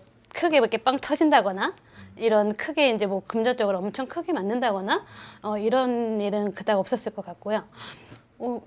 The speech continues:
그 대신 이제 사소하게, 사소하게, 사소한 일은 좀 여러 개 있었을 것 같아요. 어, 크게 큰, 큰 일은 아니더-,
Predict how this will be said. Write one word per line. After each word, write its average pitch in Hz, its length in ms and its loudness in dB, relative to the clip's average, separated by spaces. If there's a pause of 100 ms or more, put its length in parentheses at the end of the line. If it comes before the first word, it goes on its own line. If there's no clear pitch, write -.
그 - 120 -20
대신 330 440 0 (180)
이제 214 140 0
사소하게, 208 960 -4 (440)
사소하게, 262 840 -2 (560)
사소한 381 480 4
일은 254 260 4
좀 254 200 0
여러 214 200 2
개 208 80 0
있었을 208 340 -4
것 185 120 -16
같아요. 185 380 -14 (720)
어, 185 300 -14
크게 302 400 -4
큰, 311 260 -4
큰 311 200 0
일은 302 200 0
아니더-, 202 360 -4